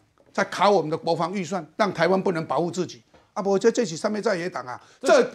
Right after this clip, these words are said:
Speaker 1: 不叫做忠诚的反对党，他一点都不忠诚。反对党当然要挑战执政党，但是你必须对国家忠诚。所以反对党必须是忠诚的反对党。我发现我们的反对党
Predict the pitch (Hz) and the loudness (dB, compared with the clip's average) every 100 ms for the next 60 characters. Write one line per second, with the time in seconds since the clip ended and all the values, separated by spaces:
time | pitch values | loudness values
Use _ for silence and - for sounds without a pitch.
0 | - 214 285 233 262 175 - _ _ _ | -4 0 2 4 2 0 -6 _ _ _
1 | _ _ _ _ _ _ _ _ 285 226 | _ _ _ _ _ _ _ _ 6 6
2 | 214 147 143 156 127 135 120 151 - - | 2 -4 -6 -8 -8 -12 -10 -12 -12 -20
3 | _ _ _ 220 - 320 156 147 208 226 | _ _ _ -14 -2 -2 -2 -2 -2 -2
4 | 214 185 180 - _ _ _ - 311 349 | -4 -6 -8 -14 _ _ _ 2 4 4
5 | 240 - - _ _ _ _ - 220 233 | 2 0 -8 _ _ _ _ -2 0 2
6 | 147 156 233 180 - 151 135 208 170 - | -2 0 2 2 0 -4 0 0 -2 -4
7 | 135 143 - - - 175 196 147 233 196 | -6 -8 -10 -2 0 2 0 -4 -4 -4
8 | 202 208 143 143 143 143 - 254 226 - | -2 -2 -4 -6 -4 -4 0 0 0 -4
9 | 117 _ _ _ - 294 - 180 269 240 | -16 _ _ _ 0 0 0 2 2 2
10 | 147 - 277 170 214 226 - 330 285 302 | 0 -2 -2 -2 -4 -6 0 0 0 -4
11 | - 151 170 - 160 180 127 - _ _ | -8 -6 -6 -4 -4 -4 -6 -12 _ _
12 | 185 - 269 277 202 - _ 185 220 208 | -4 0 2 2 0 -6 _ -2 -2 -2
13 | 190 - 185 | -2 -2 -2